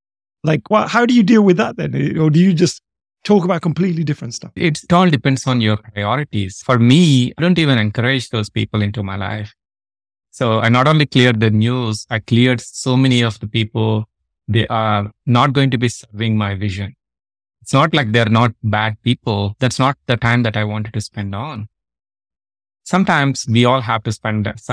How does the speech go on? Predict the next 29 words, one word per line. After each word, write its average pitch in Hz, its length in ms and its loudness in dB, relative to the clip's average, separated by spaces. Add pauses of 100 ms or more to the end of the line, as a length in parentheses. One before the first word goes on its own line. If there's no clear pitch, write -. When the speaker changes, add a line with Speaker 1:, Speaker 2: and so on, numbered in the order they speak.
(160)
Speaker 2:
time 117 200 0
with 110 200 -2
people 113 320 -2
that 110 160 -4
may 113 100 2
be 107 220 0
not 113 240 0
aligned 117 340 -2
with 117 180 -10
us, 110 220 -8 (340)
but 127 160 -2
I'll 123 200 2
restrict - 400 -4
myself 127 500 0
to 127 100 0
spend 117 320 0
little 170 360 2
time. 82 260 -6 (560)
And 117 400 -2 (300)
I'll 127 100 2
try 151 200 0
to 151 120 0
just, 135 220 0
like, 120 160 0
maybe 120 220 0
be 120 260 4
me 123 420 4
on 117 360 -2
that 131 260 0